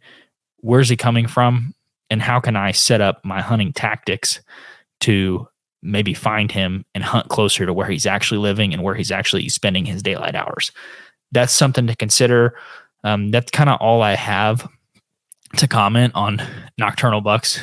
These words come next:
I mean, you didn't ask much of a question. It's just the statement, nocturnal bucks. So that's just what I'm gonna talk about on the pod. So if you have more of a question on that, we can go deeper on it in maybe a, another podcast segment, but that's all I would say on that.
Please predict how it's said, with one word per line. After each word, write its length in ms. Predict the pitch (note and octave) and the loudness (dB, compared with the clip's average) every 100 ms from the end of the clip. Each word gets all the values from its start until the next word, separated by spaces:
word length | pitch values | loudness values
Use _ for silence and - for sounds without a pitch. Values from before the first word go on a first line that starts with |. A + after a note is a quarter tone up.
| - | -6
I 60 | A2 | -6
mean, 140 | B2 | -4
you 100 | G#2 | -2
didn't 160 | G2 F2+ | -2 0
ask 240 | G2+ - | -2 -2
much 200 | G2+ - | -2 -4
of 60 | G#2+ | -2
a 60 | |
question. 360 | - G#2+ - A#2 | 0 0 0 -2
It's 220 | G#2 - - _ | -2 -4 -8 _
just 360 | - C3 - F3 | -4 -2 -2 -2
the 100 | C3 | -2
statement, 440 | - G2+ D#2 D#2+ | 0 0 -2 -4
nocturnal 440 | G2 - - G2+ F2 | -4 -2 -2 -2 -2
bucks. 420 | G2 G#2+ - - | -2 -4 -2 -2
So 180 | D#2+ - - - - - - _ | -2 -4 -12 -16 -16 -20 -20 _
that's 180 | A2 G2+ | 0 2
just 160 | G2+ | 0
what 100 | E2+ | -2
I'm 80 | F2+ | -2
gonna 160 | D2+ E2+ | -2 -2
talk 260 | - E2+ | -2 -4
about 240 | F2+ D#2+ - | -2 -2 -2
on 100 | - | -4
the 60 | |
pod. 420 | - G2 - G2 A#2+ | -2 0 0 -2 -2
So 180 | - G2+ - - - | -2 -2 -8 -10 -4
if 160 | A2 | 0
you 80 | C#3+ | 4
have 160 | B2 A2 | 2 2
more 500 | G2 G#2 C3 C3+ D3+ - | 2 4 6 4 2 0
of 80 | B2 | 0
a 60 | |
question 360 | B2 C3 - C3+ | 2 2 2 0
on 120 | B2 | 0
that, 220 | B2+ B2 - | 0 0 0
we 120 | G#2+ | 0
can 140 | A#2 | 0
go 140 | G#2 G2 | 2 2
deeper 380 | F#2 F#2+ G2 | 0 -2 0
on 180 | G2 G2 | 0 2
it 140 | G2+ - | -2 -4
in 220 | - G2+ | -4 -2
maybe 260 | F#2+ F#2 F#2 | -2 0 -2
a, 160 | F2 F#2 - - _ | -2 -6 -12 -20 _
another 280 | G2+ G2 G2 | -4 -2 -2
podcast 460 | - G2+ G2 G2+ F#2+ | 0 -2 -2 -2 -2
segment, 400 | - G2+ G2+ - | 0 0 -2 -4
but 200 | - D#2+ - - - _ - | -2 -4 -6 -20 -20 _ -2
that's 220 | G#2 - | 0 2
all 140 | F#2 | 0
I 80 | F#2+ | 0
would 160 | F#2 - | 0 2
say 340 | G2 F#2+ - - | 2 0 -4 -8
on 440 | F#2 F2 E2 E2+ | -6 -6 -6 -6
that. 440 | F#2 F#2+ A2 - | -4 -2 -2 -4